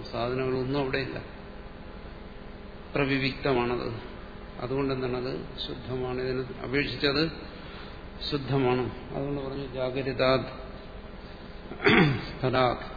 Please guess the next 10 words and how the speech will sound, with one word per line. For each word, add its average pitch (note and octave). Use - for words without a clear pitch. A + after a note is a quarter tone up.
ജാഗ്രത C3
സ്ഥലത്തെ C3
അപേക്ഷിച്ചത് C3
ശുദ്ധമാണ്. C3
എന്നാലും D3+
അത് E3
ബന്ധനം C#3
തന്നെ, -
പ്രവിവിക്തമാണ്. C3
അതുകൊണ്ടാണ് C3+